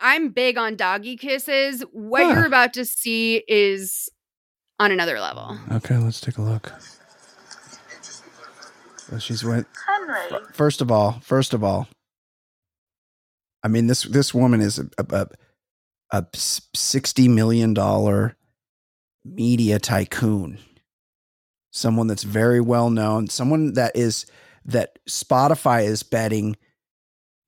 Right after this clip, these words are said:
Speaker 2: can be the, the leading women's voice in the world of podcasting. And yet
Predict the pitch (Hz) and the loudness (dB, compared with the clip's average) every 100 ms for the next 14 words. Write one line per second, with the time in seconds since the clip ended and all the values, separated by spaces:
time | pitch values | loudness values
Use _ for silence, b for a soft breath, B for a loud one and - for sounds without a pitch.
0 | _ - 120 101 117 117 113 - 123 101 | _ -2 -2 0 0 2 0 -2 -2 0
1 | 104 117 156 165 160 160 151 _ _ _ | 0 2 4 6 6 4 2 _ _ _
2 | _ _ _ 113 113 135 139 139 135 123 | _ _ _ -8 0 2 4 4 2 0
3 | 110 107 107 95 - - - 110 101 101 | -2 2 2 0 -4 -6 -2 0 0 0
4 | 101 107 107 - 104 104 131 127 147 160 | 2 0 -2 -2 0 0 0 0 0 2
5 | 180 208 _ _ _ _ _ _ _ _ | 0 0 _ _ _ _ _ _ _ _
6 | _ _ _ B B B B - 107 107 | _ _ _ B B B B -6 -2 0
7 | 113 143 147 - | 2 4 2 -2